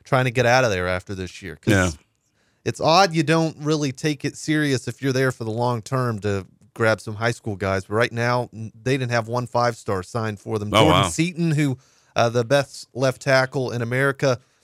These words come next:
Speaker 1: committed, but, uh, did not sign yesterday, so his commitment
Speaker 2: Oh,
Speaker 1: is
Speaker 2: wow.
Speaker 1: still open.
Speaker 2: Yeah, he went on national T V and, and announced he was going to Colorado,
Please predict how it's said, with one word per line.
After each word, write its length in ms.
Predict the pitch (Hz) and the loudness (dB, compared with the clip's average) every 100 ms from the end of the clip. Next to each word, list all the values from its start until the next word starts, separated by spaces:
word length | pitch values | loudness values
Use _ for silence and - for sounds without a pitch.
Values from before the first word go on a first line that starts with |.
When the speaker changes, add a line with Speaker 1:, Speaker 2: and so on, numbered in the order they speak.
| _ _ _ | _ _ _
Speaker 1:
committed, 600 | 131 135 180 175 165 127 | -4 2 4 4 2 0
but, 180 | 139 123 | -2 0
uh, 200 | 120 113 | 0 -2
did 200 | 120 143 | -4 -2
not 220 | 151 - | -2 -4
sign 300 | 160 151 131 | -4 -4 -2
yesterday, 360 | 110 - 104 | -4 -6 -8
so 240 | 98 - 104 | -8 -6 -6
his 220 | 110 131 | -4 -4
commitment 360 | - 113 156 127 | 0 4 4 4
Speaker 2:
Oh, 60 | |
Speaker 1:
is 60 | 147 | 2
Speaker 2:
wow. 80 | 120 | 0
Speaker 1:
still 220 | 117 110 | 0 0
open. 320 | 101 - - _ _ - | -2 -6 -18 _ _ 0
Speaker 2:
Yeah, 120 | 127 | 4
he 100 | 120 | 6
went 140 | 135 143 | 6 6
on 100 | 120 | 6
national 360 | 120 120 127 | 6 4 0
T 180 | 120 135 | -4 -2
V 220 | 110 143 | 0 0
and, 180 | 127 92 | 0 -2
and 160 | - 95 | -4 -4
announced 320 | 95 98 - | 0 -2 -2
he 60 | 90 | -6
was 100 | 82 | -4
going 140 | 90 | -2
to 80 | 90 | -2
Colorado, 380 | 90 82 76 | -2 -2 -4